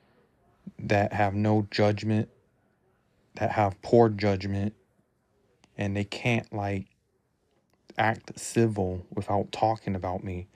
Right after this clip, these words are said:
They have to talk about me. I want them to act civil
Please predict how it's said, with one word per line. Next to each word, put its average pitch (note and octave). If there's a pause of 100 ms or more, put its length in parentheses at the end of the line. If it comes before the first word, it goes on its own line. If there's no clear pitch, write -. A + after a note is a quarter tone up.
(180)
They G2+
have B2
to G2
talk -
about F#2
me. F2 (760)
I G2+
want A#2
them A#2+
to G#2
act B2
civil G2+